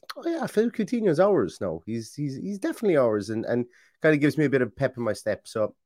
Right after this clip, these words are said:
hopefully he has a good day today on his thirtieth birthday. Um, so <clears throat> Aston Villa, as you guys know, will have, uh, uh, the same as most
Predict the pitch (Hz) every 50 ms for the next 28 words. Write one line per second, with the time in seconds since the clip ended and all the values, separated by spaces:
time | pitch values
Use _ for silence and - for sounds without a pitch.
0 | _ - 107 127 131 131 - 127 123 113 107 113 110 107 110 107 95 - - 98
1 | 92 85 107 98 82 - 92 87 85 85 - _ _ 95 87 85 - - 87 82
2 | 85 82 78 - _ 87 85 - 87 80 - - 80 - _ 76 76 - _ _
3 | _ _ _ _ _ _ _ _ _ _ _ _ _ _ _ - _ - - 143
4 | 135 143 143 139 143 143 131 - - - - _ _ _ _ _ _ _ _ _
5 | _ _ _ _ _ - - 269 254 254 247 233 - - _ _ _ _ _ 156
6 | - - 135 139 127 117 - - - 202 202 - - 220 190 185 202 196 190 180
7 | 170 147 147 160 151 156 156 143 135 156 147 143 143 139 143 135 135 123 117 -
8 | - - - 127 127 120 123 - 131 131 131 - - 123 123 - - 156 147 139
9 | 127 113 113 123 123 123 123 120 117 - - - - - -